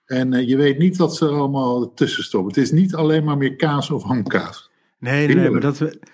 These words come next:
Speaker 2: maar dat is, zeg maar, wat wij thuis ook doen. Eh, ook
Speaker 1: Ja.
Speaker 2: gewoon heel assortiment, dat tosti's gewoon op tafel brengen. En dan staan die kinderen wel weer te juichen.
Speaker 1: Dat wou ik
Speaker 2: En
Speaker 1: zeggen. Ja.
Speaker 2: en, ehm, en, en dus je zegt van, ja, weet je, dus je was wat weggespeeld,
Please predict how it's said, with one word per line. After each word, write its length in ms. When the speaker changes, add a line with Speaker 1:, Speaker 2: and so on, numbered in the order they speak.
Speaker 2:
maar 140
dat 180
is, 100
zeg 160
maar, 120
wat 140
wij 160
thuis 360
ook 200
doen. 320
Eh, 320
ook 120
Speaker 1:
Ja. 60
Speaker 2:
gewoon 320
heel 240
assortiment, 640
dat 220
tosti's 420
gewoon 200
op 120
tafel 340
brengen. 260
En 60
dan 180
staan 180
die 100
kinderen 340
wel 160
weer 160
te 120
juichen. 480
Speaker 1:
Dat 180
wou 200
ik 60
Speaker 2:
En 60
Speaker 1:
zeggen. 340
Ja. 240
Speaker 2:
en, 240
ehm, 300
en, 240
en 340
dus 200
je 100
zegt 300
van, 120
ja, 200
weet 180
je, 80
dus 140
je 80
was 180
wat 200
weggespeeld, 760